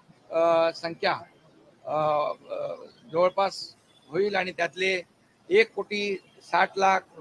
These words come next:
लाडक्या बहिणींच्या खात्यात पैसे गेलेले आहेत. त्यामुळे हे अडीच कोटी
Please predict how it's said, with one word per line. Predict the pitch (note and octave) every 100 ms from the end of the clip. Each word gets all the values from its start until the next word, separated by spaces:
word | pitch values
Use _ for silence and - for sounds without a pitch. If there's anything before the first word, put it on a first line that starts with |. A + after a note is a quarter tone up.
| D#3 - - -
लाडक्या | D#3+ E3 D3+ F#3+
बहिणींच्या | F3 F3+ F3 F3
खात्यात | E3 E3+
पैसे | - E3+ F#3
गेलेले | E3 D3 C3
आहेत. | A#2 _ _ _ _ _ _ _ -
त्यामुळे | F#3 G3 G#3+ - - - - - _ -
हे | G3+
अडीच | A3 A3+ A3+
कोटी | - G#3+